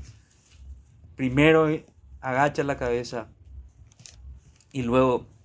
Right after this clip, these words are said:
dice que entrega su espíritu. En este caso es al revés. "Y cuando acabó Jacob de dar mandamiento a sus hijos, encogió sus pies en la cama y expiró y fue reunido con sus padres". Y fue reunido con sus padres.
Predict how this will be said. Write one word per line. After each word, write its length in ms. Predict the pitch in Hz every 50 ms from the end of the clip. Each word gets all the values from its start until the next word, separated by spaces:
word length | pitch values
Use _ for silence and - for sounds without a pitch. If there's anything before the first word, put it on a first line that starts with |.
| _ _ _ - -
dice 240 | 131 127 127 - 127
que 100 | 123 123
entrega 320 | 120 113 123 123 123 127
su 100 | - 135
espíritu. 380 | 123 - - 131 127 123 123 127
En 100 | 120 120
este 180 | 120 - 131
caso 420 | - 127 123 123 - 135 120 117 - _ _ _ - - - - - - _
es 420 | - 123 123 120 120 - - - - - - - - _ _ _ _ -
al 160 | - 120 120
revés. 420 | 123 120 117 117 123 123 - _ _ _ _ _ _
"Y 100 | - 139
cuando 260 | - - 135 135 131 131
acabó 320 | 131 131 120 120 131 147
Jacob 440 | 147 170 147 131 - 147 147 147 139
de 160 | 139 131 120
dar 280 | 120 123 131 143 147 147
mandamiento 580 | 147 143 139 139 127 127 135 143 147 139 143
a 40 | 135
sus 160 | 131 139 131
hijos, 380 | 127 117 113 - - 127 127 123 -
encogió 640 | 127 135 139 143 - 131 120 - - 147 156 156
sus 160 | 151 - 147 -
pies 340 | - - 135 135 139 135
en 100 | 135 131
la 140 | 131 127 120
cama 320 | - 123 123 120 117 117 117 - - - - -
y 120 | - 135
expiró 500 | 123 123 123 - 127 120 120 117 113 113 - _ _ _ _ _ _
y 80 | - 127
fue 140 | 117 127 120
reunido 380 | 120 120 113 117 117 117 110
con 160 | 110 120 117 113
sus 140 | 120 117
padres". 340 | - - 110 107 98 104 104 - - _ _ _ _ - - - - - - - - - _ - _ _ - - - - -
Y 80 | 123
fue 160 | 117 - 123 120
reunido 340 | 123 120 113 113 113 110
con 140 | 107 110 113
sus 140 | 113 117 110
padres. 380 | - 113 107 101 104 98 _